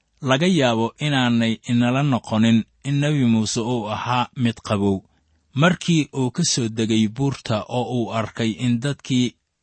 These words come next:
ay u soo jeesteen caabudista weyshii dahabka ahayd ee ay samaysteen, markaasoo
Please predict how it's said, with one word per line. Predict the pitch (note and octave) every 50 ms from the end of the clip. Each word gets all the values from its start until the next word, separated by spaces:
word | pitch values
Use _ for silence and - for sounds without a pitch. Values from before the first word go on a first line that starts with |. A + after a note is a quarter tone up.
| _ _ _
ay | B2+ B2 B2 A2+ -
u | F3+ D#3+
soo | - - C#3+ B2
jeesteen | A2+ A2 B2 A#2+ A#2 A2 - - - C3 B2+ C3 B2+ B2 G2+ - _ _ _ _ _ _ _ -
caabudista | A#2 A#2+ B2 A#2 A2 G#2+ B2 B2+ C#3 E3+ - - - - - A2+ G#2 - - _ _ _ -
weyshii | B2 C3 C#3 C#3+ C#3 - C3 A#2+
dahabka | A2+ A2+ C#3 B2 B2 A2+ - - - G2+ F#2 G2
ahayd | F#2+ F#2+ A2 A2 A2+ A2 - - _ -
ee | A#2+ A#2 A2
ay | - - A2 G#2
samaysteen, | - - A2+ G#2+ G#2+ G#2+ G#2+ G#2+ - - C3 B2+ A#2 G#2+ F#2+ - _ _ _ _ _ _ _ _ _ _
markaasoo | C#3+ D3+ E3 - - - C#3+ C#3 B2+ - - - C3+ B2+ B2+ -